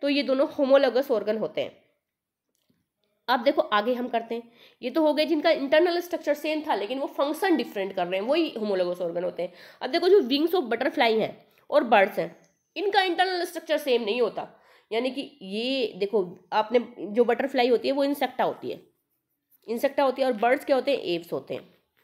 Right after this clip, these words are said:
ठीक है। ये इंसेक्टा से आया, आर्थ्रोपोड से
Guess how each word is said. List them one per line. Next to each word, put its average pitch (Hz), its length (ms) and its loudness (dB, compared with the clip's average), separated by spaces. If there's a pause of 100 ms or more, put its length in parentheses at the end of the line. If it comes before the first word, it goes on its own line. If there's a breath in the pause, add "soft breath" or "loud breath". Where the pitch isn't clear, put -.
(760)
ठीक 294 180 -4
है। 196 140 0 (1200 soft breath)
ये 226 120 -2
इंसेक्टा 294 420 2
से 320 120 0
आया, 311 200 2 (520 loud breath)
आर्थ्रोपोड 226 500 6
से 349 200 -4